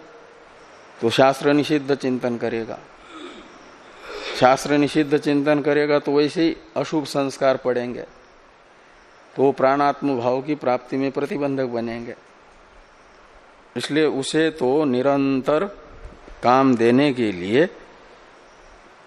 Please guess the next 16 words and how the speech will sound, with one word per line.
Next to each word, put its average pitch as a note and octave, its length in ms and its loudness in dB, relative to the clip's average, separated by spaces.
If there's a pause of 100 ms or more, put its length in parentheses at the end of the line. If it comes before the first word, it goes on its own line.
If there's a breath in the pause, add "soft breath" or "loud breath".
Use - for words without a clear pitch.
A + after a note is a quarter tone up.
(1600)
कर्म C#3+ 360 6
के D#3+ 220 4
अवकाश C#3 600 0
काल B2 280 0
में C3 300 2
भी A2+ 240 0
उपासना A#2+ 840 -4
का C3 440 -4
विधान G#2+ 560 -4
करने A2+ 400 -2
के A2 140 -8
लिए G2 520 -4 (560 loud breath)
प्राणात्मा B2 640 0
की F2 220 -12
ही, - 200 -18 (1800)
ये B2+ 300 4